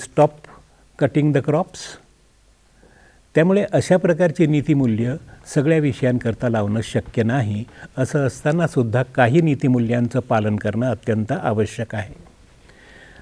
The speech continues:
Number one, researchers must respect the dignity and worth of the respondent. म्हणजे एक लक्षात घ्या की जेव्हा तुम्ही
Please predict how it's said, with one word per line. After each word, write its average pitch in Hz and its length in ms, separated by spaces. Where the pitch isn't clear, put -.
Number 139 280
one, 117 300
researchers 208 760
must 180 480
respect 151 640
the 104 100
dignity 175 500
and 117 180
worth 165 420
of 123 180
the 117 140
respondent. 101 880
म्हणजे 135 220
एक 196 240
लक्षात 135 320
घ्या 110 240
की 135 140
जेव्हा 123 440
तुम्ही 156 400